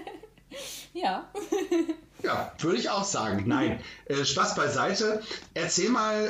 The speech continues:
Speaker 2: ähm, ganz kurz ein bisschen von dir und, ähm, was du machst, wo du herkommst und, äh, schlussendlich natürlich auch,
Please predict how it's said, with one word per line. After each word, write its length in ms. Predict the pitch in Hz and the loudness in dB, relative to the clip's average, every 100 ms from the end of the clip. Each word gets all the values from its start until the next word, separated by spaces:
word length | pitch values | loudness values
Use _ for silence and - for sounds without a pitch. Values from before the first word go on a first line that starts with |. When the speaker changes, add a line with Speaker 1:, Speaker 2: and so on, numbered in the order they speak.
| 175 | 2
Speaker 2:
ähm, 260 | 165 170 | 2 2
ganz 200 | 160 160 | 2 2
kurz 220 | - 170 156 | 0 0 2
ein 80 | |
bisschen 280 | 143 165 156 | 2 2 0
von 260 | - 131 117 | 2 2 2
dir 360 | 139 208 247 | 2 2 2
und, 360 | 160 160 165 - | 2 4 2 2
ähm, 580 | 143 135 131 131 131 139 | 2 2 4 4 4 2
was 200 | 147 156 | 0 0
du 80 | 151 | 2
machst, 300 | 165 180 - | 2 2 0
wo 40 | |
du 80 | 160 | 2
herkommst 720 | 135 156 160 147 156 160 - - - - - | 2 2 0 2 2 2 -2 -8 -18 -20 -2
und, 400 | 135 139 139 - | 2 4 4 2
äh, 320 | 131 123 131 131 - | 2 4 2 0 -6
schlussendlich 680 | - 120 - 120 120 151 | -2 0 2 0 0 0
natürlich 480 | 151 135 139 131 - | 0 2 2 0 0
auch, 320 | 101 117 113 | 0 0 -2